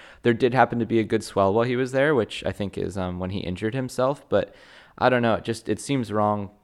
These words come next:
for, for this to happen to a guy like him. Um, and I never met Makala,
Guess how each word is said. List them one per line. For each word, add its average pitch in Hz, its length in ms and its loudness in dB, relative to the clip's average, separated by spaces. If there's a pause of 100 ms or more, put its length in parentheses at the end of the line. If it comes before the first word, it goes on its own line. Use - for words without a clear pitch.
(120)
for, 98 580 -2
for 104 160 -4
this 98 220 -2
to 92 100 -4
happen 92 500 -2
to 98 160 -4
a 92 40 -2
guy 90 200 2
like 90 220 0
him. 98 480 -8
Um, 92 360 -4
and 107 300 -2 (340)
I 123 100 2
never 151 180 4
met 120 180 2
Makala, 101 540 2